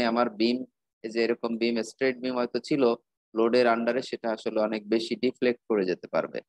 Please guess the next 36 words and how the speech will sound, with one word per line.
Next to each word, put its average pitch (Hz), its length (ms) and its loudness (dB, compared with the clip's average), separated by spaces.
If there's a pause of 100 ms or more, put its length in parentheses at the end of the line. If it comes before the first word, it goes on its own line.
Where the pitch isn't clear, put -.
(340)
অনেক 107 240 0
বেশি 117 260 0
ডিফ্লেক্ট 123 380 -2
করে 123 160 2
যাবে। 123 220 0
তাহলে 117 260 4
আমি 113 160 0
এখানে 113 360 -4
যেরকম 113 380 -4
কংক্রিটে 110 400 -2
ক্র্যাক 117 360 2
দেখবো, 107 280 2 (460)
অনেক 107 200 -4
স্যাগ 120 260 2 (120)
দেখবো, 113 300 2 (1000)
নিচ 127 160 -4 (100)
থেকে 123 200 -4
যে 117 120 0
বিম 117 220 0
ঝুলে 117 260 0
যাচ্ছে 120 280 2
সেটা 120 220 -4
আমরা 113 160 -2
বুঝতে 117 320 -2
পারবো 120 260 2
খালি 113 260 -2
চোখেই, 135 400 -2 (340)
এবং 113 200 -4
ক্র্যাকের 120 380 0
উইডথ 120 220 2
তো 127 80 2
আস্তে 117 220 -4
আস্তে 120 180 -4
বাড়তে 117 280 0
থাকবে, 123 300 -2
এবং 131 180 -6